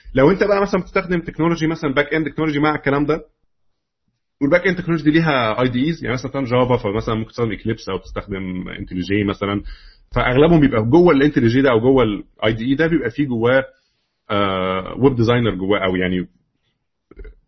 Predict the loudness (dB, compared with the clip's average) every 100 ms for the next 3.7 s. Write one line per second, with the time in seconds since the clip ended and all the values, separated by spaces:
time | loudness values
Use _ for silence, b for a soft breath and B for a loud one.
0 | -8 -6 -6 -8 -4 0 0 0 0 0
1 | 2 0 0 -2 -2 -4 -8 -8 -8 -8
2 | -6 -6 -4 -4 -4 -6 -6 -10 -4 -2
3 | 0 0 -2 -2 -4 -4